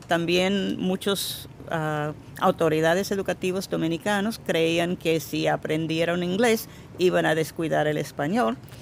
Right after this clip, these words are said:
y que iban a ser menos dominicanos.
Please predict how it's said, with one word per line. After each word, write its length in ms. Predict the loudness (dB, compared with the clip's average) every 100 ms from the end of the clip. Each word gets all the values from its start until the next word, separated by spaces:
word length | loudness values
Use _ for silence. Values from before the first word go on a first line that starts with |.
| -18 -12
y 100 | -10
que 160 | -6 -4
iban 340 | -2 0 0
a 60 | 0
ser 180 | -2 -2
menos 360 | 0 -2 -4
dominicanos. 800 | -2 -2 -2 0 0 0 -2 -8